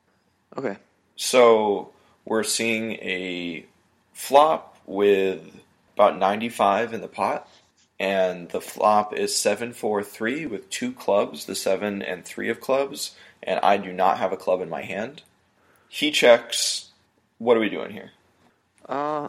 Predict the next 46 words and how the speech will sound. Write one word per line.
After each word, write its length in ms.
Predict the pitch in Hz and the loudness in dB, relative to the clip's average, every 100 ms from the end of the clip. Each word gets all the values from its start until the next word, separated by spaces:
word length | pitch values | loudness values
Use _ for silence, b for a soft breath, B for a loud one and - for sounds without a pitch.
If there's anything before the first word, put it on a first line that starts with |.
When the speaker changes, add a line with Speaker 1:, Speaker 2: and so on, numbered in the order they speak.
| _ | _
Speaker 1:
well, 120 | - 143 | -8 -6
I'd 120 | 131 | -4
bet, 260 | 101 107 _ _ 95 | -6 -8 _ _ -14
I 80 | |
think. 320 | 101 87 82 - _ _ - | -10 -12 -12 -20 _ _ -12
You, 500 | 147 165 160 165 - B B B B B _ _ - | -8 -4 0 0 -2 B B B B B _ _ -6
there's 160 | 135 | 0
a 20 | |
lot 120 | 147 143 | 0 -2
of 100 | 127 | -4
draws 260 | 120 127 | -6 -6
he 60 | 127 | -10
could 100 | 127 | -16
have 240 | 127 120 | -12 -12
with 140 | 117 113 | -12 -14
the 60 | |
range 320 | 107 110 110 113 | -14 -12 -14 -16
that 100 | 107 | -14
we 80 | |
gave 220 | - 104 107 | -6 -4 -6
him, 140 | 110 120 - - _ _ _ _ _ - | -14 -20 -20 -20 _ _ _ _ _ -18
that 100 | - | -14
we 80 | 117 | -10
could 140 | 104 | -2
get 140 | 107 | -2
value 280 | 107 101 101 | 0 0 -2
from. 420 | - 104 98 98 - _ _ _ _ _ - | -6 -6 -6 -10 -20 _ _ _ _ _ -14
Although, 380 | 135 156 151 - _ _ _ - _ - - | -8 -6 -6 -12 _ _ _ -20 _ -20 -4
I, 100 | 147 | 0
I 120 | 131 | 0
mean, 140 | 147 139 | 0 -8
I, 100 | 135 - | -14 -16
I 60 | 143 | -18
think 180 | 160 | -16
we 80 | 147 | -18
should 240 | - 143 - | -16 -14 -6
bet 260 | 117 113 _ _ _ _ _ | -6 -6 _ _ _ _ _
to 60 | 117 | -20
fold 260 | - 117 107 | -12 -8 -6
out 240 | 104 - _ _ _ _ _ _ _ | -6 -8 _ _ _ _ _ _ _
some 180 | - 110 | -16 -16
of 120 | 104 | -14
his 200 | 113 101 | -18 -14
range 220 | 98 98 | -14 -14
for 140 | - | -18
protection. 560 | - - 95 - 101 | -18 -10 -10 -10 -14